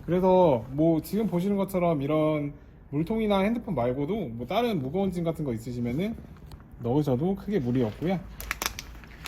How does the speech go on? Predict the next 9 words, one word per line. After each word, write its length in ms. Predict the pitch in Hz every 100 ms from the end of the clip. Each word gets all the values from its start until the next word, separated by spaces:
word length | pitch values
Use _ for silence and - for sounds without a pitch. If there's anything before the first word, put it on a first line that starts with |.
| - - - - - - - - - - - - - - - - - - - - - - -
그리고 240 | 151 139
이게 160 | 135 135
기능이 420 | - 170 226 208
참 180 | 170 220
좋은 340 | - 165 170
게 180 | 185 202
커버가 400 | - 277 294 226
있기 180 | 156 -
때문에 480 | 175 160 196 185